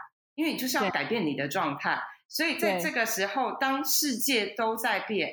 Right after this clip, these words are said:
Speaker 1: 你唯一能做的是至少把自己控制某一些你可以控制的事情。那我控制的就是
Speaker 2: 对。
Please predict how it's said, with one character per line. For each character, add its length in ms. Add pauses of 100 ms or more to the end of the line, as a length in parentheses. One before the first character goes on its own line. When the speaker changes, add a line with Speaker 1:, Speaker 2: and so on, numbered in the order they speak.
(300)
Speaker 1:
你 140
唯 180
一 140
能 180
做 200
的 120
是 160
至 200
少 160 (180)
把 140
自 160
己 180
控 260
制 300
某 180
一 40
些 180
你 160
可 160
以 60
控 200
制 140
的 60
事 200
情。 300 (240)
那 260
我 220
控 240
制 140
的 100
就 180
是 280
Speaker 2:
对。 80